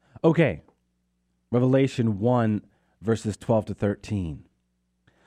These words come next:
"Then I turned to see the voice that was speaking to me.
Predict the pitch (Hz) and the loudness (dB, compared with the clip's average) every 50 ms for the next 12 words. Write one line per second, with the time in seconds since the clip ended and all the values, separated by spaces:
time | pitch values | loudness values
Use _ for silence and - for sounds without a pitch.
0 | _ - 98 120 160 185 208 214 208 180 - - 190 190 190 185 185 175 160 147 | _ -4 2 2 4 4 4 4 2 2 0 0 2 2 2 2 2 0 0 -2
1 | - - - 180 175 160 151 139 120 104 143 160 165 156 147 139 - - - 131 | -4 -4 -4 -2 0 2 2 0 0 0 2 2 4 2 2 0 -2 -4 -4 -2
2 | - 123 120 - - - - 190 180 - - 139 117 104 - - 92 87 80 73 | -2 -2 -6 -6 -8 -8 -4 -4 -4 -2 -2 -2 -2 -4 -4 -6 -6 -6 -6 -6
3 | 69 69 - | -8 -12 -18